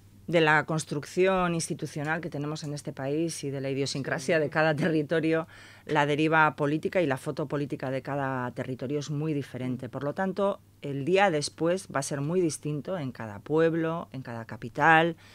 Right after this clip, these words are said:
Speaker 1: en cada territorio. Y lo importante, o lo que a nosotros los socialistas nos va a importar en cada momento, a la hora de llegar a acuerdos
Speaker 2: Sí.
Speaker 1: de cualquier tipo, ¿eh?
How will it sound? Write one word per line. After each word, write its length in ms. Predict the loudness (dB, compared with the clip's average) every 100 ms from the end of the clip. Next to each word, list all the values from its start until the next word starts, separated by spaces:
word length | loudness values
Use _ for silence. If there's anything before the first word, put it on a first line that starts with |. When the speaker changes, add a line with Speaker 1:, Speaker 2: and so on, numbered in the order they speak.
| -20 -8
Speaker 1:
en 160 | -6 -2
cada 240 | -2 -2
territorio. 760 | -6 -8 -2 2 2 2 -2 -8 -20 -20 -20 -20 -20 -14 -2
Y 100 | 2
lo 80 |
importante, 480 | 2 0 2 2 4
o 40 | 2
lo 100 | 2
que 100 | 0
a 40 |
nosotros 400 | -2 -2 -2 0
los 120 | 0
socialistas 600 | -2 -2 -2 -2 -2 -2
nos 260 | -4 -4 -2
va 60 |
a 20 | -2
importar 400 | -2 -4 -4 -4
en 80 |
cada 220 | -4 -4 -4
momento, 500 | -4 -6 -6 -8 -10
a 100 | -8
la 100 | -4
hora 140 | -4 -4
de 120 | -4
llegar 220 | -6 -8
a 40 |
acuerdos 520 | -10 -10 -8 -8 -10 -14
Speaker 2:
Sí. 140 | -20 -20 -20 -16 -10
Speaker 1:
de 80 | -6
cualquier 340 | -4 -6 -8
tipo, 420 | -10 -10 -10 -10 -14
¿eh? 100 | -16